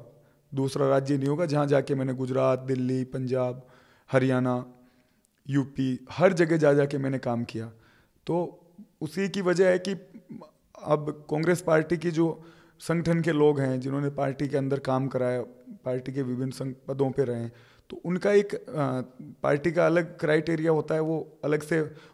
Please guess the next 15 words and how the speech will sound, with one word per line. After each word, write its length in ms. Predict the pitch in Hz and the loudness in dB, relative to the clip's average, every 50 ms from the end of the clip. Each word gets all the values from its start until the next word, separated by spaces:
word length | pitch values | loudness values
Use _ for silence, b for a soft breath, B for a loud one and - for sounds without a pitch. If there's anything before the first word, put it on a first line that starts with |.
| B B | B B
उन 120 | 139 151 151 | -2 0 4
लोगों 260 | 147 147 147 147 151 | 4 4 4 2 0
को 320 | 147 160 156 139 151 - - 147 | 0 0 -2 -2 -2 -6 -6 -6
अप्रिशिएट 460 | 147 143 160 160 147 165 156 143 - | -6 -4 -4 -4 -2 -2 -4 -4 -2
करते 240 | 147 143 143 - 147 | -4 -4 -2 -2 -4
हैं। 220 | 147 139 - - | -4 -6 -8 -8
टिकट 240 | - 147 143 165 143 | -6 -2 -2 -2 -2
भी 140 | 156 165 170 | 0 -2 0
जो 140 | 151 160 160 | 2 2 2
मेरी 240 | 160 156 156 147 165 | 2 2 2 2 2
हुई 180 | 135 131 139 | 2 2 2
वो 100 | 139 147 | 0 0
पहली 260 | 143 143 156 151 151 | 0 0 0 0 0
लिस्ट 260 | 147 151 151 147 151 151 | 0 -2 -2 -4 -4 -6
में 180 | 147 147 143 | -6 -6 -8